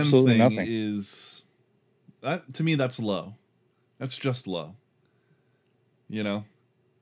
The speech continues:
Speaker 1: Uh,
Speaker 2: I don't know.
Speaker 1: if she can do it, then she'd be a prized actress.
Speaker 2: Yeah. I mean, I guess
Speaker 1: It's not an easy thing to do.
Speaker 2: it feels low, but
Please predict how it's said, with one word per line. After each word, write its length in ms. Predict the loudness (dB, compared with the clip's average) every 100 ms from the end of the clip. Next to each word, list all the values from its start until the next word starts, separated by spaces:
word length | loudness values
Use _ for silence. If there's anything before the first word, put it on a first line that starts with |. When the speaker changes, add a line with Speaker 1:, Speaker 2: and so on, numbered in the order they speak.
| _ _ _ _ _ -4
Speaker 1:
Uh, 180 | 0 0 -2 _ _ _ _ _ _ -20 -20 -10
Speaker 2:
I 100 | -4
don't 120 | -2 -2
know. 180 | -2 0
Speaker 1:
if 120 | 2
she 120 | 6
can 140 | 8
do 200 | 10 10
it, 120 | 10 6
then 360 | 4 4 2 -2 -18 -18 -20 -14
she'd 280 | 0 4 8
be 100 | 10
a 60 | 8
prized 360 | 8 6 8
actress. 380 | 8 6 2 -2
Speaker 2:
Yeah. 180 | 0 -4 -8 -20 -20 -20 -20 _
I 80 | 2
mean, 200 | 4 4
I 100 | 4
guess 420 | 2 0 -2 -8 -16 _
Speaker 1:
It's 100 | 2
not 80 | 6
an 100 | 8
easy 220 | 8 6
thing 180 | 2 0
to 80 | 2
do. 240 | 6 6 4 _ _ _ _ _ _ _ _ _ _ _ _ -8
Speaker 2:
it 100 | -4
feels 440 | 2 4 4 2
low, 400 | 0 2 0 -2 -6 -18 _ _ _ _ _ _ _ _ _ _ _ _ -20 -20 -6
but 640 | 0 0 0 -4 -14 -16